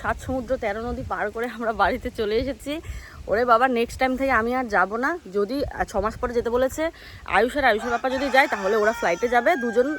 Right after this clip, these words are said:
মানে দেখো, আমি গেলে আবার আমার একটা এক্সট্রা টিকিট, কারণ এখন তো আয়ুষের টিকিটও লাগে।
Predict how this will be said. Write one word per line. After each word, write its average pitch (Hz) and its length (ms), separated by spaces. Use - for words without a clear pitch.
মানে 175 240
দেখো, 175 320
আমি 220 240
গেলে 247 200
আবার 208 240
আমার 202 220
একটা 208 260
এক্সট্রা 220 300
টিকিট, 214 240
কারণ 220 120
এখন 208 220
তো 214 80
আয়ুষের 196 280
টিকিটও 220 260
লাগে। 180 260